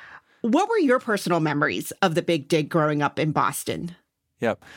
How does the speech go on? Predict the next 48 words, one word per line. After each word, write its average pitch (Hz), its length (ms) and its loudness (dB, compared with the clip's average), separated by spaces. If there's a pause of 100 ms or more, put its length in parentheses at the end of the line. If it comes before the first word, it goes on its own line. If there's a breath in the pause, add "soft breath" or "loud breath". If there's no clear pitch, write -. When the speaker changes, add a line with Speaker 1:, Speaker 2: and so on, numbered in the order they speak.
(160 loud breath)
Speaker 2:
And, 143 300 4
and 139 100 4
I 131 80 4
think 147 200 -2
to 143 100 -2
complete 156 420 0
the 143 120 4
image, 127 340 4
the, 120 200 2 (200 loud breath)
the 120 100 0
line 131 360 2
that 139 180 2 (100)
people 135 240 -2
would 123 120 6
always 117 260 4
use 120 240 0
was 110 260 -2
"open 165 300 2
heart 143 320 0
surgery 123 580 2 (240 loud breath)
while 135 400 4
the 127 100 -2
patient, 127 560 0 (460)
uh, 113 140 2
competes 143 420 -2
in 131 80 4
a 110 60 2
tennis 139 340 0
tournament." 92 420 -4 (220 loud breath)
Speaker 1:
Oh, 330 120 -8
I 359 240 2
love 311 180 -2
Speaker 2:
Have - 40 0
you - 40 -6
Speaker 1:
that. 339 100 2
Speaker 2:
heard 269 100 4
Speaker 1:
I - 60 2
Speaker 2:
that 277 60 4
Speaker 1:
didn't 139 100 4
Speaker 2:
one? - 120 4
Speaker 1:
hear 311 140 2
that 294 220 2
end, 240 340 -2
uh, 285 180 2
that 285 260 0
part 233 240 0
of 202 80 -6
it. 208 200 -2